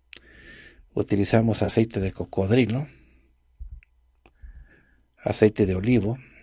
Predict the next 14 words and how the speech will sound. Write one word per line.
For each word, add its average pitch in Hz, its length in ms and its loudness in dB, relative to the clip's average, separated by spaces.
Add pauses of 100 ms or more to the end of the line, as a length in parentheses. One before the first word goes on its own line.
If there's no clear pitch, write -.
(600)
jalea 107 400 4
real 113 240 4
liofilizada, 104 960 0 (2000)
Damiana 110 400 4
de 101 120 4
California 110 640 0
con 95 160 -2
citrulina. 95 760 -2 (1600)
Fue 120 120 6
lo 123 100 8
siguiente, 120 480 2
aceite 107 360 2
de 95 100 -2
cocodrilo, 101 800 -2